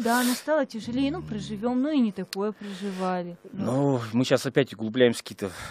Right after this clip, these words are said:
Speaker 2: э, со-, социоэкономические вопросы на грани философии. Э, почему русский народ такой лобильный?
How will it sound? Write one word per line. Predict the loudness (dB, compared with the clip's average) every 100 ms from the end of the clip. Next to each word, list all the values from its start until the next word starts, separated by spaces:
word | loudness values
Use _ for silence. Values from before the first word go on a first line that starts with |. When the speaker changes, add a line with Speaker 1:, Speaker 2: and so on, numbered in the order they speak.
| -12 -14 -10
Speaker 2:
э, | -6 -6 -8 -12
со-, | -10 -8
социоэкономические | -8 -4 -4 2 4 4 0 -6 _ -2 2 0 0 -8 -4 -2
вопросы | 0 0 -2 -4
на | -2
грани | 2 2 2 -4 -4
философии. | 0 0 0 -6 -6 -12 -14 -20 -20 -20 -20 -20 _ _
Э, | -20 -14 -10 -10 -12 -16 -20 -20 -20 -20 -18 -2
почему | 2 4 8 8 8 6
русский | 2 0 -2
народ | 2 2 0 -2
такой | -2 2 2
лобильный? | 2 -2 -8 -10